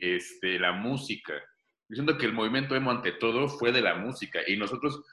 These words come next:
pues sí, por supuesto que Panda le iba a hacer copy-paste a, a, a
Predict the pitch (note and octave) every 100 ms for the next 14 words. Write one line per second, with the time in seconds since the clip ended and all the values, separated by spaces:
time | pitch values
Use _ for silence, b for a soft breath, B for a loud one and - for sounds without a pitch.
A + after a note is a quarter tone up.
0 | _ - A2+ B2+ E3 B2 A2 A#2 C3 -
1 | - F#2 G#2+ B2+ B2+ G#2+ A2 A#2+ A2 F2+
2 | D#2 - A2 - A#2+ G2 - A2 A#2 -
3 | F2+ D#2+ D#2 D2+ - F2 E2 E2 D#2+ D#2
4 | D#2 E2+ -